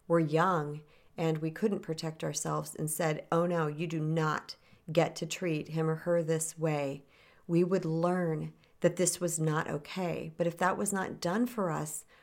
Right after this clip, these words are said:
our baby brain processes it differently. And I say baby, not meaning a teeny baby, although it could be, God forbid, I hate that. But our mind that has not yet grown fully is going to process it in a different way.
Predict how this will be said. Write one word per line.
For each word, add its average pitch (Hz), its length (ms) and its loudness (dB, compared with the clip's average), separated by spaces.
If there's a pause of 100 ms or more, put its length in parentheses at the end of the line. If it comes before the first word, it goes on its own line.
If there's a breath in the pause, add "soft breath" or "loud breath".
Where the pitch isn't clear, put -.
(180 soft breath)
our 170 140 2
baby 208 440 2
brain 185 600 0 (160 loud breath)
processes 185 880 -2
it - 180 -2
differently. 165 540 -2
And 160 80 -4
I 170 80 -4
say 240 220 0
baby, 240 320 2
not 190 180 -4
meaning 196 240 0
a 220 60 0
teeny 247 340 -2
baby, 165 380 0
although 170 180 -2
it - 100 -8
could 185 160 -8
be, - 140 -8
God 185 400 -4
forbid, 170 320 -4
I 165 100 -2
hate 165 300 -6
that. - 220 -6
But - 180 -4 (840 loud breath)
our 180 260 4
mind 185 360 2
that 202 160 -4
has 175 400 0
not 175 220 0
yet 170 320 -2
grown 165 420 0
fully 190 760 0 (840 soft breath)
is 165 220 4
going 180 360 0
to 208 180 -2
process 180 760 -2
it 175 200 0
in 170 120 -2
a 170 80 0
different 160 540 -4
way. 151 460 -6